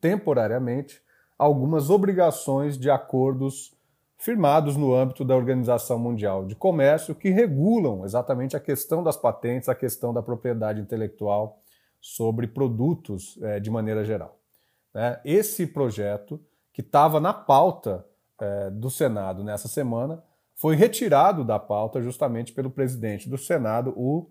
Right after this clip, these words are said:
Pacheco, camisa doze, fiel ao bolsonarismo, que, eh, colo-, diz que vai fa-, rediscutir isso e que vai colocar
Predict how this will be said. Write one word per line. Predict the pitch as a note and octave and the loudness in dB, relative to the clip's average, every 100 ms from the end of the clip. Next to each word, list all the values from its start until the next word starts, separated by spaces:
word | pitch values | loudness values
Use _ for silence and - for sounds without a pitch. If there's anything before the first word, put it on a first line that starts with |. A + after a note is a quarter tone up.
| - | -4
Pacheco, | D#3 C3 - A2 A2 - D3 - | -2 -2 -4 -4 -4 -10 -12 -8
camisa | G2 G2+ G2 B2+ | -6 -4 -2 -2
doze, | A2+ A2+ A#2+ C3+ _ _ _ _ _ | -2 -4 -6 -10 _ _ _ _ _
fiel | - B2+ G#2+ G#2+ | -8 -4 0 0
ao | G#2 | -2
bolsonarismo, | G#2 G#2 B2 B2+ C3+ A#2 C#3 D3 - _ _ _ _ | -4 -6 -6 -4 -2 -4 -6 -10 -18 _ _ _ _
que, | D#3+ F#3 - _ _ _ - | -2 -2 -4 _ _ _ -8
eh, | B2 B2+ C3 B2+ B2+ B2 - _ | -4 0 0 0 0 -2 -4 _
colo-, | E3 F3 D#3+ D3+ | 0 0 0 0
diz | D3+ A3+ - | 2 2 0
que | G3 | 2
vai | C#3 F3+ F3 | 6 6 4
fa-, | - D#3 | 0 -2
rediscutir | B2+ F#3 F#3 - D#3 - - D3 A#2+ C#3+ | 2 2 2 -4 -8 -6 -4 -2 0 -2
isso | - | -6
e | D#3+ | -8
que | E3+ | 2
vai | C#3 C#3+ | 2 4
colocar | D#3+ D3+ - C3+ B2+ D#3+ | 2 0 0 2 2 0